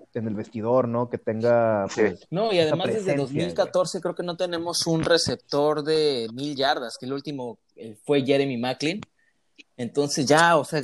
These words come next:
Speaker 3: realmente estamos en, estamos en posición de
Speaker 2: En
Speaker 3: agarrar un
Speaker 2: temporadas
Speaker 3: receptor
Speaker 2: buenas.
Speaker 3: stud que nos puede dar, güey, puede ser el receptor de aquí a siete, ocho años.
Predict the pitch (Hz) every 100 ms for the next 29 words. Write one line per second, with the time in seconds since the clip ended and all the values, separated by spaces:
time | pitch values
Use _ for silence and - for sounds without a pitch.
0 | 131 147 175 190 202 - 180 175 180 170
1 | - - - 135 139 139 - 160 175 170
2 | 139 - 120 123 151 151 135 123 127 143
3 | 107 110 107 101 107 107 - 135 131 -
4 | 123 107 - 131 131 127 131 131 127 _
5 | _ _ _ _ _ - 139 139 151 151
6 | 160 139 - 131 143 139 139 131 135 135
7 | 131 123 - _ - _ _ - 147 139
8 | 139 - 139 143 160 233 -